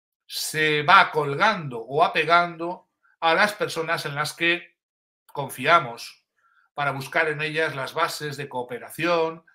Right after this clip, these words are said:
las bases de una vida mejor y, por supuesto, son los que hacen que al cabo de un cierto tiempo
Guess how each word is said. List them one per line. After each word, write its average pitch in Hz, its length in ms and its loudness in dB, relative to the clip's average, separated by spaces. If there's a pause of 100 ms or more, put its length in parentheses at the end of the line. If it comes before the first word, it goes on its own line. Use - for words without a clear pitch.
(180)
las 127 220 -10
bases 147 340 -2
de 147 60 -10
una 143 140 -8
vida 127 180 -8
mejor 160 580 0 (340)
y, 202 100 -10
por 247 180 0
supuesto, 202 720 -4 (520)
son 226 460 2
los 170 220 0
que 185 400 -2
hacen 139 760 0
que 131 260 -4
al 123 220 -4
cabo 175 300 2
de 123 60 -10
un 117 120 -16
cierto 185 400 -6
tiempo 143 580 -6